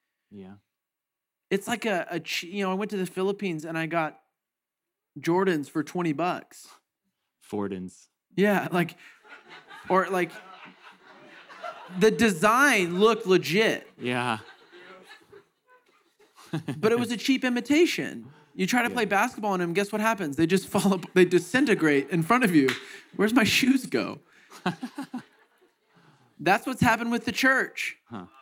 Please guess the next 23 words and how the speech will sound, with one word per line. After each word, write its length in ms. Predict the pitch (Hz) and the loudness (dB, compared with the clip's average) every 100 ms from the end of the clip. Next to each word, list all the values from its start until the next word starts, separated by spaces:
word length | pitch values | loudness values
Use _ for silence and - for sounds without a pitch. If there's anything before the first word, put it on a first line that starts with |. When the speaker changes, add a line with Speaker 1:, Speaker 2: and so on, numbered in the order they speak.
| _ _ _ - - | _ _ _ -8 0
Speaker 2:
We've 220 | 196 - | 0 2
taken, 360 | 247 226 254 | 2 2 0
like, 140 | 226 202 | -2 -2
I 60 | 185 | -2
try 260 | 190 208 | 0 0
to 80 | 208 | 0
carbon 440 | 196 202 220 240 | 0 0 0 -2
copy 360 | 214 214 214 226 | -2 0 0 -2
things 800 | 202 180 165 160 180 190 - - _ | -4 0 2 2 -2 -4 -12 -20 _
Speaker 1:
Hmm. 260 | - 95 87 82 _ _ _ _ _ _ _ _ _ _ _ _ _ _ _ _ _ | -14 -12 -14 -18 _ _ _ _ _ _ _ _ _ _ _ _ _ _ _ _ _
Speaker 2:
and 180 | 202 196 | 0 0
say, 560 | 202 202 190 190 175 - | 0 2 4 2 0 -4
like, 320 | 190 185 - - _ _ _ _ _ _ _ _ _ - | -2 -2 -6 -10 _ _ _ _ _ _ _ _ _ -6
"Oh, 220 | 214 208 | -4 -4
you 140 | 214 | -4
know, 140 | 214 208 | -4 -4
we're 120 | 208 | -4
just 220 | 208 196 | -6 -4
doing 180 | 214 214 | -4 -2
this 160 | 208 | -4
to 120 | - 202 | -6 -6
reach 340 | 196 202 - | -6 -8 -6
people." 720 | 214 202 180 175 139 131 151 | -4 -4 -2 -4 -6 -12 -18